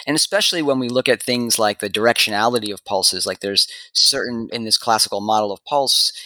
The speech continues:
we pump our fingers in different ways to see if, you know, if we wanna see, is the liver blood being sent up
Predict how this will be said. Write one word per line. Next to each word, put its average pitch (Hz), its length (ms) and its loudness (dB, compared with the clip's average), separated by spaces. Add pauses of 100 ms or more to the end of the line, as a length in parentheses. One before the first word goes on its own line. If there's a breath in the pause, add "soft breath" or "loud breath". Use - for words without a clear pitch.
(220 loud breath)
we 113 280 -10
pump 139 260 0
our 101 100 2
fingers 117 480 2
in 107 100 -2
different 107 320 -8
ways 123 460 0
to 104 100 0
see 110 600 0
if, 101 260 -4 (260 loud breath)
you 120 80 -2
know, 110 60 2
if - 80 -4
we 123 80 -2
wanna 131 240 0
see, 123 460 0
is 113 160 -4
the 113 100 -4
liver 117 400 -2
blood 113 600 -2 (360 soft breath)
being 117 240 0
sent 117 340 2
up 117 200 -2